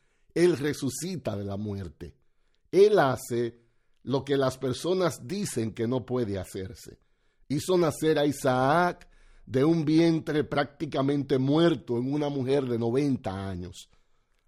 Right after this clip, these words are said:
Y resucitó a Jesús de una tumba después de tres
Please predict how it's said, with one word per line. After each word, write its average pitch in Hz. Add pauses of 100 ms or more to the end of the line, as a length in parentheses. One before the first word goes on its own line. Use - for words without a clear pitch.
(180)
Y 151
resucitó 147
a 170
Jesús 117 (420)
de 120
una 165
tumba 156
después 143
de 143
tres 185